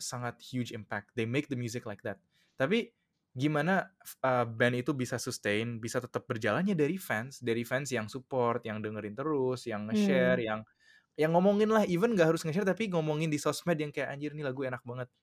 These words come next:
Speaker 1: Itu tuh udah
Speaker 2: Hmm.
Speaker 1: kayak, thank you banget gitu loh. So, I think,
Speaker 2: Bener.
Speaker 1: don't, don't keep it. What are you doing? <laughs>
Speaker 2: <laughs>
Speaker 1: What is the objective here?
Speaker 2: Agents, pokoknya mulai sekarang, kalau
Speaker 1: Agents.
Speaker 2: nemu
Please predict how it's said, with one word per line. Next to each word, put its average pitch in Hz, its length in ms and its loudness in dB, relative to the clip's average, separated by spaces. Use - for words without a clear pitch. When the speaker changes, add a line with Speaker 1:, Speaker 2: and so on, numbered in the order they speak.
Speaker 1:
Itu 170 160 4
tuh 240 160 6
udah 147 120 8
Speaker 2:
Hmm. 190 60 0
Speaker 1:
kayak, 113 280 2
thank 127 180 -6
you 123 80 0
banget 104 260 0
gitu 101 180 -8
loh. 92 220 -10
So, 113 440 0
I 196 140 4
think, 185 180 6
Speaker 2:
Bener. 170 300 2
Speaker 1:
don't, 160 220 -4
don't 285 300 2
keep 320 340 4
it. - 140 -2
What 233 180 8
are 370 80 8
you 208 140 6
doing? 214 520 8
<laughs> - 0 -
Speaker 2:
<laughs> 240 840 12
Speaker 1:
What 311 160 12
is 262 140 10
the 294 120 12
objective 262 500 4
here? 180 500 8
Speaker 2:
Agents, 262 720 10
pokoknya 262 400 8
mulai 247 320 6
sekarang, 226 480 10
kalau 247 240 10
Speaker 1:
Agents. 254 120 -2
Speaker 2:
nemu 247 340 0